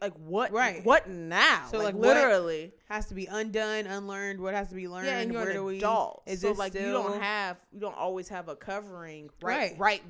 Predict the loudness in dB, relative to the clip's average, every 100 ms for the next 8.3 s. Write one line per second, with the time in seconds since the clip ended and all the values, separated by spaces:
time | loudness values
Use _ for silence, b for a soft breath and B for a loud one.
0 | -8 -4 -2 -4 -6 -6 -6 -6 -10 -12
1 | -8 -2 -2 -4 -12 -16 -16 -12 -8 -6
2 | -6 -4 -6 -6 -8 _ -6 -2 -2 -2
3 | -6 -10 -16 _ _ _ _ _ _ _
4 | _ _ -8 -6 -6 -2 -2 -2 -4 -18
5 | -14 -14 -12 -12 -10 -12 -12 -12 -14 -14
6 | -14 -14 -12 -14 -14 -18 -18 -18 -16 -16
7 | -14 -14 -14 -18 -16 -16 -16 -18 -20 -18
8 | -14 -14